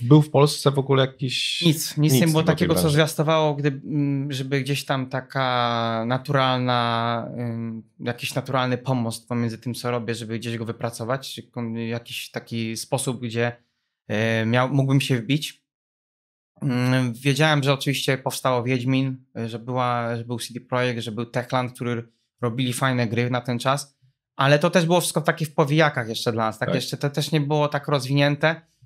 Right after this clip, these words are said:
Speaker 2: i też ten dostęp do wiedzy nie był tak rozwinięty, wiesz, ten YouTube nie był tak rozwinięty, nie było tych tutoriali, nie było
Speaker 1: Też słyszałem,
Speaker 2: Generalnie
Speaker 1: że,
Speaker 2: ten
Speaker 1: słyszałem, że
Speaker 2: koncept art-
Speaker 1: zasysałeś tutoriale z
Speaker 2: Tak, generalnie ten koncept
Speaker 1: z różnych
Speaker 2: art-
Speaker 1: źródeł.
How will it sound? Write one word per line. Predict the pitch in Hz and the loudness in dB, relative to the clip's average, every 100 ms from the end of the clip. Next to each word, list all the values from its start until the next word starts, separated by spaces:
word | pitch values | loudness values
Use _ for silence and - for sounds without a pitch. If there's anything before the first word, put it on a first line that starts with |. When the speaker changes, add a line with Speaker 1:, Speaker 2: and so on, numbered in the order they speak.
| - | -2
Speaker 2:
i | 147 | 2
też | 165 156 | 4 2
ten | 170 165 | 2 2
dostęp | 180 - 185 170 | 2 0 -2 0
do | |
wiedzy | 180 208 147 | 2 2 4
nie | 147 127 | 2 0
był | 131 | -4
tak | 143 | -4
rozwinięty, | 135 113 131 127 117 110 | -2 0 0 0 -2 -6
wiesz, | 113 - | -8 -6
ten | 120 117 | -4 -4
YouTube | 117 131 156 139 - | -4 -4 -4 -4 -4
nie | 127 | -4
był | 120 | -4
tak | 123 123 | -6 -6
rozwinięty, | 123 120 131 127 117 | -4 -2 0 -2 -2
nie | 120 | -4
było | 113 123 | -2 -4
tych | 131 | -6
tutoriali, | 139 143 139 147 143 135 | -6 -2 2 2 2 2
nie | 123 | 0
było | 113 123 123 - _ _ | 0 0 -2 -4 _ _
Speaker 1:
Też | 123 98 - | 2 2 0
słyszałem, | 113 - 110 | -2 0 4
Speaker 2:
Generalnie | 107 147 170 185 | 6 6 6 6
Speaker 1:
że, | 185 | 4
Speaker 2:
ten | 180 | 4
Speaker 1:
słyszałem, | - 135 | 6 6
że | 110 | 8
Speaker 2:
koncept | |
art- | 117 | 6
Speaker 1:
zasysałeś | 135 120 117 107 - | 6 6 6 4 2
tutoriale | 123 110 107 101 95 92 | 0 2 4 4 4 2
z | |
Speaker 2:
Tak, | 131 180 160 143 | 4 4 2 0
generalnie | 151 160 156 170 175 | 2 4 4 2 2
ten | 160 | 2
koncept | 170 160 165 | 2 2 2
Speaker 1:
z | |
różnych | 156 98 107 | 2 4 4
Speaker 2:
art- | |
Speaker 1:
źródeł. | 107 98 92 | 4 4 2